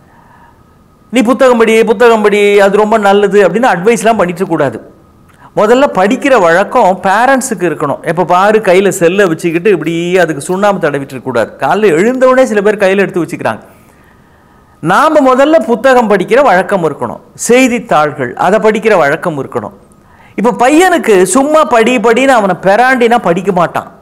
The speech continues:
அந்த தப்பை மட்டும் பண்ணிடவே பண்ணிடாதீங்க. "புஸ்தகம் எடுத்து படிடா, புஸ்தகம் எடுத்து படிடான்னா" கதறி அடிச்சுட்டு ஓடிடுவான். அவனுடைய சுவாரஸ்யத்தை தூண்டி விடுகிற மாதிரி ஏதாவது ஒரு செய்தி இருக்கிற புத்தகத்தை, அவனுக்கு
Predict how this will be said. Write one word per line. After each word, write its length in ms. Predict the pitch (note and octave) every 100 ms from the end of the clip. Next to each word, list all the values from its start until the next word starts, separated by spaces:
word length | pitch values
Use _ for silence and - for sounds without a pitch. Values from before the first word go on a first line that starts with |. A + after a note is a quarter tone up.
| _ _ _ _
அந்த 280 | C3 D#3 E3
தப்பை 240 | D#3 F3
மட்டும் 260 | A#3+ G#3+ -
பண்ணிடவே 420 | E3 F3 G3+ A3+
பண்ணிடாதீங்க. 720 | A#3 F3 F3 E3+ D3 C3+ G#2 - - - -
"புஸ்தகம் 380 | C#4+ D4 C4+
எடுத்து 260 | G3 G3+ F3
படிடா, 280 | F3+ F#3 F#3
புஸ்தகம் 400 | G3+ A#3+ C#4+ A#3
எடுத்து 280 | G3 - F3+
படிடான்னா" 420 | G3+ F3 F#3+ G#3+ -
கதறி 400 | - G3 C4+ B3+
அடிச்சுட்டு 360 | F#3 - C4+
ஓடிடுவான். 400 | G#3 F3 D#3 A#2+ - - _ _ _ _ - -
அவனுடைய 440 | G#3+ A#3+ G#3+ G3
சுவாரஸ்யத்தை 920 | E3+ B3 C#4 F4 G4 - C#4+ B3 -
தூண்டி 420 | F#3+ - E4 D#4+ C4
விடுகிற 420 | A3 F#3+ F3+ D3
மாதிரி 400 | C#3 C3 D3 A2+ - _ _ _ _ _ _ _ _ _ _
ஏதாவது 640 | E3+ A#3 C#4+ D4+ E4 F#4 E4+
ஒரு 180 | C4+ A3
செய்தி 460 | - A#3 C#4 B3+
இருக்கிற 440 | A3+ F#3 G3+ A#3 E4
புத்தகத்தை, 640 | - G#3 G3 A3+ F3+ -
அவனுக்கு 440 | A2+ G3 G3 F#3